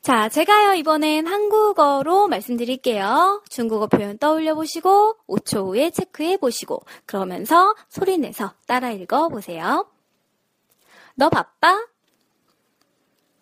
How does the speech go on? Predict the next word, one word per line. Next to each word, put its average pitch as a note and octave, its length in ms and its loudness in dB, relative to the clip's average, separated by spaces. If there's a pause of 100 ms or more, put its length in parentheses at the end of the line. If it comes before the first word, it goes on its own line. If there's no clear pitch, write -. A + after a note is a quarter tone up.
(2750)
"니忙吗?" A#3 800 -2